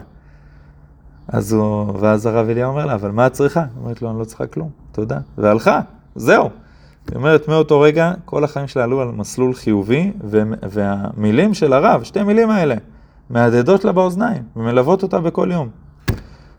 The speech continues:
והיא אומרת, "איך אני לא אבכה עכשיו שהרב אליהו הלך?" <laughs> כשהיא סיימה לספר, כולם התחילו לבכות.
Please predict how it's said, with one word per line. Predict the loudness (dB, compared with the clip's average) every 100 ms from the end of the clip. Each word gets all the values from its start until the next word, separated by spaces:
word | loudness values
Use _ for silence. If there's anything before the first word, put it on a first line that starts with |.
| -6
והיא | 0
אומרת, | 2 2
"איך | 2 2
אני | 2
לא | 2
אבכה | 2 0 -4
עכשיו | -2 -4
שהרב | -2 -2 0
אליהו | 0 0 0 0
הלך?" | -2 -6 -10 -20 -20 -18 -14
<laughs> | -14 -16 -18 -14 -14 -16 -20 -20 -6
כשהיא | -2 -2
סיימה | 0 2 2
לספר, | 2 2 2 2
כולם | 0 -2 -4
התחילו | -6 -4 -4
לבכות. | -6 -10 -12